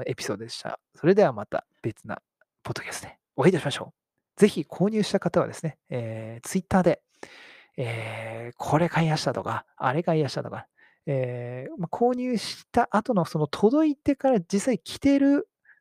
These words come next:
写真ですかね。それ熱いっすね。えー、ぜひ着てる写真をアップして、えー、くださいということで、<laughs> えー、それ見たらもう即リツイートさせていただきますということでですね、えー、ぜひとも、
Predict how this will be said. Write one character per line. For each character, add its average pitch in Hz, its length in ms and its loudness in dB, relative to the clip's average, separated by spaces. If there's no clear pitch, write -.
写 - 180 2
真 220 160 -2
で 190 80 0
す - 60 -6
か 123 80 -6
ね。 127 160 -8
そ - 320 2
れ 247 180 0
熱 226 200 0
い 214 40 -2
っ - 20 -2
す - 100 -16
ね。 135 160 -6
え 139 380 0
ー、 127 40 -6
ぜ 190 140 8
ひ 170 240 -2
着 - 160 -16
て 226 120 0
る 233 100 -2
写 214 180 -2
真 196 280 0
を 185 60 2
ア 175 40 4
ッ 160 140 -4
プ 151 100 -4
し - 100 -6
て、 127 220 -2
え 113 920 -8
ー、 - 20 -20
く - 80 -10
だ 123 80 0
さ 120 100 -6
い - 60 -10
と - 160 -12
い 139 160 4
う 185 100 6
こ 156 180 4
と - 200 -2
で、 143 340 2
<laughs> - 200 -16
え 135 80 4
ー、 123 40 4
そ 170 120 2
れ 175 160 8
見 165 140 -2
た 143 100 4
ら 120 60 -2
も 113 280 -10
う 127 40 -12
即 165 380 0
リ 117 120 -10
ツ 120 120 -8
イ 113 40 -6
ー 117 40 -12
ト 110 140 -8
さ 127 140 -4
せ - 100 -14
て 123 80 -8
い 117 60 -8
た - 80 -12
だ 113 80 -8
き 123 80 -4
ま 117 60 -6
す - 80 -8
と - 60 -14
い 135 100 0
う 170 80 4
こ 165 120 4
と 147 140 0
で 117 80 -6
で 107 100 -10
す - 140 -12
ね、 139 240 -2
え 113 300 -6
ー、 - 20 -8
ぜ 113 120 -8
ひ - 100 -8
と 143 100 2
も、 170 180 4